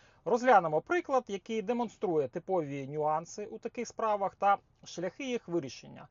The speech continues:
Обставини цієї справи. Це неукладений договір купівлі-продажу квартири у місті Чернівці. У червні двадцять другого року між двома сторонами була досягнута домовленість щодо укладення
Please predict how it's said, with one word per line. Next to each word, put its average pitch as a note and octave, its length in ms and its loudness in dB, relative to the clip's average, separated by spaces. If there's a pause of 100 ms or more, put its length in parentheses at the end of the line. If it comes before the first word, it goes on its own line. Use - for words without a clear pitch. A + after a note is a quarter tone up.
(220)
Обставини C#4 520 0
цієї G3 340 -4
справи. C3+ 540 -6
Це B3+ 180 2
неукладений F#3+ 720 2
договір D#3+ 400 4
купівлі-продажу F3 800 -4
квартири C#4+ 520 -4 (300)
у E3+ 100 -6
місті A#3+ 420 -4
Чернівці. F#3+ 640 -6 (500)
У F#3+ 300 0 (180)
червні E3+ 340 2
двадцять D#3+ 320 0
другого E3 260 2
року D#4+ 320 -2
між E3+ 500 -8
двома E3 360 2
сторонами D4+ 520 -4
була G3 240 0
досягнута A3+ 580 -2
домовленість F#3 840 -2
щодо D#3 360 -2
укладення A#3 680 0